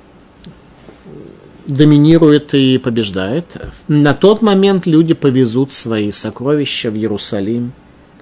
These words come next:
потому что им так покажется правильным использовать свою материю.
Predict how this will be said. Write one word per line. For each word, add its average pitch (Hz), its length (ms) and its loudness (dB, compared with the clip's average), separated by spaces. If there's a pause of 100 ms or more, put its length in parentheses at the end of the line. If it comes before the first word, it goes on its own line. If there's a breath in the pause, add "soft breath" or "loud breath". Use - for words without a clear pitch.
(320 soft breath)
потому 131 360 -2
что - 200 -4
им 120 100 -2
так 160 400 -6 (400)
покажется 135 640 -2
правильным 156 680 0
использовать 117 640 -6
свою 90 460 -8 (560)
материю. 85 580 -10